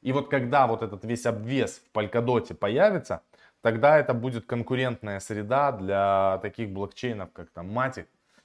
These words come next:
и так далее. Поэтому на сегодняшний день я больше всего выделяю Matic. Его, он считается щас супер недооцененным, мое мнение,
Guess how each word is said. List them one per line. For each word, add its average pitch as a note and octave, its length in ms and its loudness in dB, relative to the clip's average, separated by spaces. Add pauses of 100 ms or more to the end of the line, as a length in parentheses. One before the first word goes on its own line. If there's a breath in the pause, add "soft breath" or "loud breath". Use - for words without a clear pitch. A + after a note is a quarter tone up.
(160)
и G#2 80 -10
так A2+ 180 -4
далее. E2+ 300 -4
Поэтому A#2+ 320 -6
на C3+ 80 -6
сегодняшний C3 560 -6
день D3 260 -4
я A#2 340 0
больше B2 340 -6
всего A2+ 300 -6
выделяю G#2+ 500 -4
Matic. B2+ 360 -6 (300)
Его, A#2+ 280 -2
он C#3+ 200 -2
считается B2+ 500 -2
щас - 200 -10
супер C3 360 -4
недооцененным, A#2 920 -4
мое B2+ 260 -2
мнение, A#2+ 480 -4